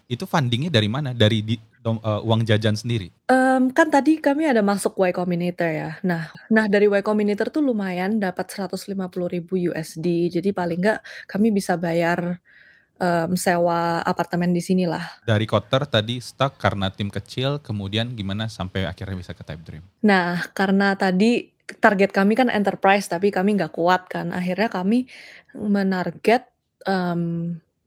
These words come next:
Speaker 2: market baru yang yaitu no code, artinya orang-orang yang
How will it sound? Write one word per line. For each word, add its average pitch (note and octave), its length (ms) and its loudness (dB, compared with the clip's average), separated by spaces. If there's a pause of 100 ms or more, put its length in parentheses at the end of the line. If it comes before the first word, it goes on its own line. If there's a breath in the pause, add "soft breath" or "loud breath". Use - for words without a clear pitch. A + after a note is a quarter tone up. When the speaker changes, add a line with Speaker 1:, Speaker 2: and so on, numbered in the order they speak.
(120)
Speaker 2:
market G3 320 0
baru G3+ 480 2
yang F#3 480 -2
yaitu F#3 400 4
no G3 320 0
code, - 320 -2
artinya F3 400 -2
orang-orang E3+ 480 -2
yang E3+ 160 -4